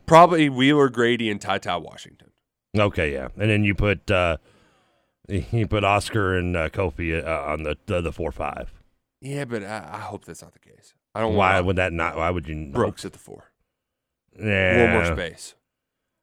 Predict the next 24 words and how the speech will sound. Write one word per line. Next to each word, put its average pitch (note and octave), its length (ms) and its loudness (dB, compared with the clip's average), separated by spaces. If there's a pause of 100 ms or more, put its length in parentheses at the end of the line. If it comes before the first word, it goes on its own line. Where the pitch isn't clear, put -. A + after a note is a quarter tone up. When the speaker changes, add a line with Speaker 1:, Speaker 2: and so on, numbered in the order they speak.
(400)
Speaker 1:
I C#3 80 6
don't F#3 160 10
like, D#3+ 260 6
I, C#3 200 0 (200)
Sheboy, F#3+ 520 2
Coburn C3+ 420 4
together, G#2+ 480 0
that's G#2+ 240 -4
just A2 140 -10
gonna F#2+ 160 -8
clog E2+ 280 -8
up D#2+ 140 -14
the F2 80 -16
middle. C#2 280 -18 (200)
You A2+ 100 -8
need B2+ 120 0
to A#2+ 80 -6
give A2 180 -2
the G2 180 -2
guard F2+ 300 -8
some F2 140 -16
space - 240 -16
to - 80 -14
operate. - 420 -18